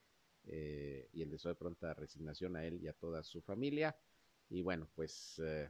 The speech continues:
durante muchos años, don Higinio cubriendo la noticia, reporteando, prácticamente duró sesenta y seis años en la actividad de reportero, escribía cuentos, crónicas,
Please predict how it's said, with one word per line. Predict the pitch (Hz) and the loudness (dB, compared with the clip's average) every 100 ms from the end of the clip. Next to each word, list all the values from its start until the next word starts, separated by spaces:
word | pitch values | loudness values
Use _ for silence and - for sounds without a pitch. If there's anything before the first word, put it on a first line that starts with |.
| - | -4
durante | 85 85 85 | -4 -2 0
muchos | 98 - - | -2 -2 0
años, | 98 87 - - - | 2 0 -4 -10 -6
don | 82 | -6
Higinio | 82 98 95 90 - - - - - - | -4 0 2 2 0 -8 -20 -20 -16 -4
cubriendo | 85 98 98 90 | 4 4 4 2
la | 82 | 2
noticia, | 80 - 120 - 110 101 - - - | -2 -2 -2 0 0 0 -8 -14 -6
reporteando, | 80 - 80 - 120 123 123 123 - - - - - - - - - | -4 4 4 8 6 6 4 2 -4 -20 -20 -20 -20 -20 -20 -12 0
prácticamente | 92 - 90 82 92 87 | 0 2 -2 0 0 2
duró | 87 | 2
sesenta | 90 82 - 82 78 80 | 2 -2 -2 -4 -2 -2
y | |
seis | 78 107 113 - | 0 -2 0 0
años | 131 180 123 - | -2 -2 -6 -6
en | 82 | -6
la | |
actividad | 80 - 78 87 | -6 -6 -2 0
de | 95 | 0
reportero, | 73 - 78 - 104 123 135 - - - - - | -2 -6 -8 -2 4 6 6 0 -14 -20 -20 -10
escribía | - - 82 85 85 | -8 -4 2 4 4
cuentos, | - 92 113 - 87 | 4 2 2 0 -4
crónicas, | - 95 110 117 - 113 - - | 0 2 2 0 0 -2 -2 -10